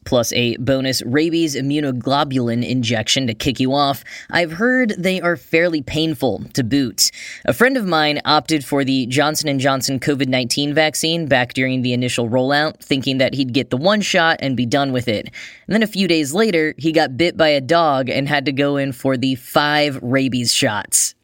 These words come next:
Rotten luck. Rabies vaccines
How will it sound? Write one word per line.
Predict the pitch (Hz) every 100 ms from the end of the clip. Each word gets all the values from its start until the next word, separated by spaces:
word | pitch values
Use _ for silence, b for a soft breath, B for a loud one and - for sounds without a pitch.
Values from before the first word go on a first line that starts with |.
| _ _ -
Rotten | 135 139 131 131 120
luck. | 120 104 - - B B B B B -
Rabies | 175 277 311 240
vaccines | 247 - 214 196 190